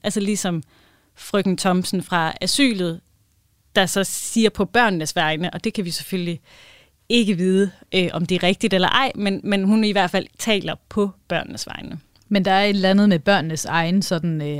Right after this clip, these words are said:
Speaker 2: autoritet på det her tidspunkt, som ikke helt er, øh,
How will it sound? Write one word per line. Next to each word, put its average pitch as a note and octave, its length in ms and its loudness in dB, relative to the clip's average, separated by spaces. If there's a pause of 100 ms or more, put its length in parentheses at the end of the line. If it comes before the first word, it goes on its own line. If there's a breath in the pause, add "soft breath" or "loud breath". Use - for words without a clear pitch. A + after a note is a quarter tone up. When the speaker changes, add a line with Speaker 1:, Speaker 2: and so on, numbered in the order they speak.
Speaker 2:
autoritet E3+ 580 -2
på - 100 -10
det D#3 100 -6
her D#3 80 -6
tidspunkt, E3+ 500 -6
som E3 200 -6
ikke G#3 280 0
helt E3 440 -2
er, D#3+ 320 -4 (200)
øh, D#3+ 60 -10